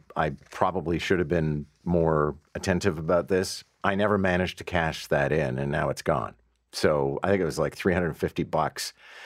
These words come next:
And there was one point where they, like, they kept on saying, "Oh, well, you leave this money with us and you can come to a game eventually." And then they got to the point where there was a possible refund, but it was somewhat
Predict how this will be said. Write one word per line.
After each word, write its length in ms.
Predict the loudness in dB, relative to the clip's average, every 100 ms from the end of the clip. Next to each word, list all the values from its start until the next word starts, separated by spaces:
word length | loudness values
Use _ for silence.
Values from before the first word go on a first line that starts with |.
| -20 -20 -20 _
And 400 | 0 2 2 2
there 80 | 2
was 160 | 2
one 400 | 2 4 4 2
point 340 | 0 2 2 2
where 160 | 0
they, 120 | 2 2
like, 240 | 2 2
they 80 | 0
kept 220 | 0 2
on 100 | 0
saying, 260 | 2 0 2
"Oh, 160 | 2 2
well, 300 | 0 -2 -8
you 260 | -14 -18 -20
leave 280 | -6 -2 0
this 220 | 2 0
money 220 | 2 2 2
with 180 | 2
us 220 | 2 -2 -2
and 100 | -2
you 140 | 0
can 120 | -2
come 200 | -2 -2
to 160 | 0 0
a 40 |
game 280 | 2 2 0
eventually." 600 | 0 2 2 -2 -4 -4
And 120 | 0
then 80 | 2
they 100 | 4
got 160 | 2 2
to 60 |
the 80 | -4
point 300 | 0 0 0
where 260 | 0 0 2
there 120 | 0
was 140 | -4 -8
a 40 |
possible 480 | -2 0 0 -2 -2
refund, 560 | -2 -4 -2 -2 -2
but 140 | -2 -2
it 100 | -2
was 160 | -6
somewhat 560 | -4 -2 0 0 -2 -4